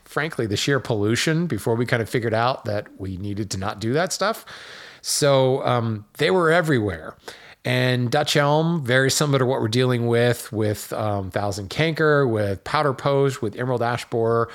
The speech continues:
It was an introduced from, you know, somewhere else, brought in on the back of something. Um, and Dutch elm was really a fungus that began to just kill these trees like mad. They were just coming down left and right. And in many instances,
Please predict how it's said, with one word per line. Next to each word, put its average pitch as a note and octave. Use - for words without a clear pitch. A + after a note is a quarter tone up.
It A#2+
was A2
an A2+
introduced C3
from, B2
you A2+
know, G#2+
somewhere D#3+
else, D3
brought A#2+
in C3
on A#2+
the G#2+
back A2+
of C3+
something. D3
Um, A#2
and A#2
Dutch B2
elm B2+
was G#2
really B2+
a G#2
fungus A#2
that G#2+
began A2
to G2+
just G#2
kill E3
these A2+
trees G2
like A2+
mad. F#2+
They A2+
were G#2
just -
coming D3
down A#2
left G#2
and G#2+
right. C3+
And A#2+
in C3
many G3+
instances, B2